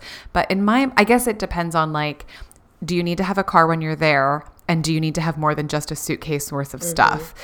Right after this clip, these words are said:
Speaker 1: Because usually, like, so, I, I don't know. I just, I prefer to fly because it's, yeah, like, the getting to the, I don't know. I, I don't find getting to the airport that hectic.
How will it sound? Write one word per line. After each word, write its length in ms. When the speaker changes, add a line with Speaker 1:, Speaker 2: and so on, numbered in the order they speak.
Speaker 1:
Because 420
usually, 500
like, 180
so, 560
I, 160
I 80
don't 120
know. 200
I 80
just, 360
I 140
prefer 400
to 100
fly 420
because 680
it's, 360
yeah, 360
like, 360
the 420
getting 300
to 100
the, 220
I 60
don't 120
know. 220
I, 160
I 80
don't 160
find 160
getting 220
to 80
the 140
airport 400
that 160
hectic. 560